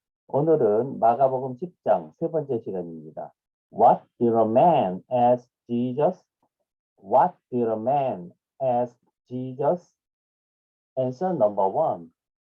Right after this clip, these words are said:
What must I do for my sick servant? What must I do for my sick servant? Number two. What must I do to be healed? What must I do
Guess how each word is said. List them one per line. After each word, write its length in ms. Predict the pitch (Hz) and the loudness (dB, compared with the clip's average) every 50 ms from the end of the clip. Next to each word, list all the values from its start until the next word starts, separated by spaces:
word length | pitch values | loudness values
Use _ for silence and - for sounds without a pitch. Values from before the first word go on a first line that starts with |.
| _ | _
What 320 | - 120 127 127 - - - | -2 0 0 0 0 -4 -6
must 420 | 143 123 123 131 139 139 - - | -8 -4 -2 -2 -2 -4 -4 0
I 220 | 127 120 120 113 107 - | 0 0 0 -2 -6 -8
do 420 | - 160 175 156 113 95 87 80 - _ - | -6 -6 -4 -4 -4 -8 -10 -12 -16 _ -10
for 260 | 156 151 147 143 120 | -6 -4 -4 -4 -4
my 300 | 110 104 98 98 98 92 - _ | -4 -4 -4 -4 -6 -10 -16 _
sick 160 | - 160 151 - _ _ | -16 -16 -16 -18 _ _
servant? 720 | _ _ - 147 143 147 160 156 147 156 156 170 196 196 - _ _ _ _ _ _ _ _ _ _ - _ _ _ _ _ _ _ _ | _ _ 0 2 4 6 4 4 4 4 2 2 2 -2 -8 _ _ _ _ _ _ _ _ _ _ -20 _ _ _ _ _ _ _ _
What 320 | - 120 147 180 - - 139 | 2 4 4 4 2 -2 -2
must 300 | 117 120 120 120 - 123 | 0 0 0 2 2 2
I 260 | 110 110 107 104 104 - | 2 2 2 -2 -8 -8
do 400 | 143 160 170 151 113 92 85 76 - _ _ _ _ | -4 -4 -2 -2 -2 -4 -6 -10 -14 _ _ _ _
for 220 | 147 143 143 135 120 | -4 -2 -2 0 0
my 260 | 107 101 98 95 92 - _ - | 0 0 0 -2 -6 -12 _ -14
sick 180 | 151 139 - _ _ _ _ - | -14 -14 -14 _ _ _ _ -2
servant? 640 | 131 123 123 123 120 123 131 135 156 180 196 180 _ _ _ _ _ _ _ _ _ _ _ _ _ _ _ _ _ _ _ _ _ _ _ _ _ _ | 2 4 4 4 4 4 2 0 0 0 -4 -8 _ _ _ _ _ _ _ _ _ _ _ _ _ _ _ _ _ _ _ _ _ _ _ _ _ _
Number 300 | - 95 92 92 92 85 - - | -10 -8 -8 -6 -8 -8 -10 -10
two. 400 | - 156 160 160 156 160 156 147 _ _ _ _ _ _ _ _ - | -8 -6 -6 -6 -8 -10 -12 -16 _ _ _ _ _ _ _ _ 2
What 240 | 120 139 165 - - | 4 4 4 4 0
must 380 | 151 139 143 147 147 - - 131 | -4 -2 0 0 0 0 2 4
I 220 | 123 123 120 113 | 4 4 4 0
do 460 | 107 113 147 170 165 127 95 90 87 _ _ - | -4 -6 -6 -4 -4 -4 -6 -10 -12 _ _ -16
to 80 | 110 | -14
be 240 | 101 110 113 107 - | -12 -10 -10 -10 -10
healed? 640 | - 117 113 113 123 127 135 143 147 151 156 190 196 _ _ _ _ _ _ _ _ _ _ _ _ - | -6 -4 -2 0 0 0 0 -2 -4 -6 -8 -10 -10 _ _ _ _ _ _ _ _ _ _ _ _ 0
What 240 | 117 131 156 170 | 2 4 4 4
must 320 | 180 156 139 139 135 - - | 2 0 0 0 0 2 4
I 260 | 117 113 110 107 101 | 4 6 6 4 2
do 480 | 92 95 151 170 165 135 98 90 85 | -2 -2 -2 0 0 0 -2 -4 -6